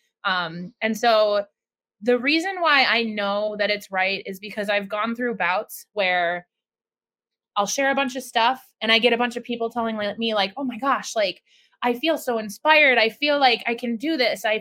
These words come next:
feel, I love watching your videos. I love when you share." And then one person will say something like, you know,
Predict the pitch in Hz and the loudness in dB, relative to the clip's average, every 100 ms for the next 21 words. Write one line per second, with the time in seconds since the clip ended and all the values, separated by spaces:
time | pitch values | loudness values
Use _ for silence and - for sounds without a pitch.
0 | - 277 262 254 240 - _ - 233 262 | -2 2 4 4 0 -4 _ -4 0 2
1 | 269 285 285 285 247 240 285 294 247 208 | 2 2 0 -2 -4 -2 0 2 2 2
2 | 220 254 254 247 233 - 262 214 180 - | 0 0 0 -2 -4 0 2 2 0 -6
3 | _ _ - 247 247 233 220 226 294 349 | _ _ -4 2 2 0 -4 -2 0 0
4 | 392 359 349 330 311 269 254 - 240 240 | -2 -2 -2 -2 -4 -2 -2 0 0 0
5 | 220 196 185 180 185 180 175 170 - _ | -4 -4 -6 -6 -4 -2 0 -2 -6 _
6 | _ _ 208 190 175 170 165 | _ _ -8 -6 -6 -6 -10